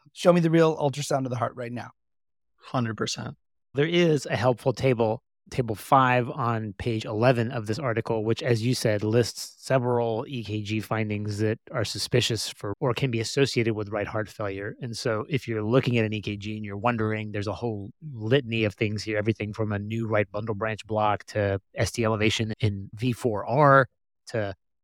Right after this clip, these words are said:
Speaker 3: prominent inferior P waves. There are lots of things that could suggest that there's some other physiologic abnormality like right atrial enlargement or right ventricular hypertrophy, which puts you at higher risk. So I don't want listeners to think there's nothing they can do. I would recommend looking at that table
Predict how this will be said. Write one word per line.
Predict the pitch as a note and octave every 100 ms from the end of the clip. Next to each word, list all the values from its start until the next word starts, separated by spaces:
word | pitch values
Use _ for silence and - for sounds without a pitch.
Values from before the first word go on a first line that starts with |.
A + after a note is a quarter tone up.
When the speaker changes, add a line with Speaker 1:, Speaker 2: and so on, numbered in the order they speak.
| _
Speaker 3:
prominent | - C#3+ B2+ A#2+
inferior | C#3 A#2+ C3+ A#2 G2
P | - F3
waves. | C#3 B2+ B2
There | A2+ A#2
are | B2+
lots | C3+ D3+ -
of | C#3+
things | C#3 B2 A2+
that | A#2 -
could | A2
suggest | - B2 G2+ A#2 B2 - - A#2
that | A2+ A2
there's | A2+ G#2+ -
some | B2 A#2 -
other | B2 A2 A2 G#2+ G#2+ -
physiologic | A#2+ A#2 A2+ G#2+ G#2+ A2
abnormality | A2 G#2 G#2+ G#2+ A2 G#2 G#2
like | G2+ F#2+ - -
right | A2+
atrial | - A2 - A2
enlargement | A2 G#2 G2+ F#2+ G2+ G2
or | A#2 G#2
right | G2+ G2+
ventricular | G2+ G#2 - G#2
hypertrophy, | F#2 G2+ - - G2+ - F#2+
which | F#2+ -
puts | A2+ -
you | G2+
at | -
higher | G#2 G2
risk. | F#2 G2+ - -
So | - G#2 - _ _ _ _
I | A#2+
don't | D3
want | D#3 D3+ _ -
listeners | C3+ D3 C#3+ B2+
to | B2+
think | C#3 B2
there's | A#2 G2
nothing | B2+ D3+ D#3+ B2 G2
they | G#2
can | G2+ G#2
do. | G#2 G#2
I | C#3 A#2
would | A2 B2+ D3+
recommend | C3 B2 A2+ A2 G#2
looking | A2+ A#2 A2+
at | A2+
that | A2 G2+
table | - A#2+ A2